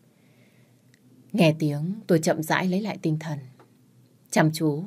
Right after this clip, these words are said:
nhìn phía ngoài. Lúc này mới phát hiện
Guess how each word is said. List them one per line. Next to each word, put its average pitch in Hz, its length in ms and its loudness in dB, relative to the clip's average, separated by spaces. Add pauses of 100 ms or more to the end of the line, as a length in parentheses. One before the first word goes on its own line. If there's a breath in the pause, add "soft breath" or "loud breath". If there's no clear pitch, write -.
nhìn 147 220 -2
phía 143 260 -4
ngoài. 143 460 -8 (840)
Lúc 185 180 0
này 156 160 4
mới 143 160 -4
phát 220 260 -12
hiện 147 200 -4